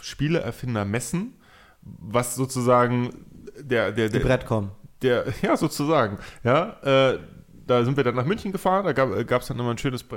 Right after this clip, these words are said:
Speaker 1: ähm, schönes Spieleautorentreffen. Und da ist dann wirklich eine riesig große Turnhalle voll mit Tischen. Und da sitzen private Leute mit ihren privat entwickelten Spielen, ja, irgendwie ausgeschnitten, so.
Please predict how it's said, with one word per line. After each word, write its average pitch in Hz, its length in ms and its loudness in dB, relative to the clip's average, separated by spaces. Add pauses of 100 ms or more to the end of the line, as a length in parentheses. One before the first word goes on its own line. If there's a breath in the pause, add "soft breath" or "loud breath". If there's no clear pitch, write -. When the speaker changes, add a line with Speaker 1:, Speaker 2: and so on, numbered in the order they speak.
(100)
Speaker 1:
ähm, 113 640 -6
schönes 117 260 -10
Spieleautorentreffen. 156 840 -6
Und - 360 -16
da 117 60 2
ist 120 120 -2
dann 127 120 0
wirklich 156 300 -4
eine 131 280 2 (160)
riesig 170 240 -6
große 143 260 -6
Turnhalle 147 580 2
voll 147 300 2
mit 151 380 -8
Tischen. 202 380 -2 (360 loud breath)
Und 131 80 -6
da 135 80 4
sitzen 165 400 -4
private 165 800 -2 (300)
Leute 190 480 4
mit 185 160 -4
ihren 160 160 -4
privat 151 440 -2
entwickelten 185 500 -6
Spielen, 233 400 -6 (180)
ja, 175 300 2
irgendwie 170 300 -2
ausgeschnitten, 208 720 -6 (180)
so. 202 260 -4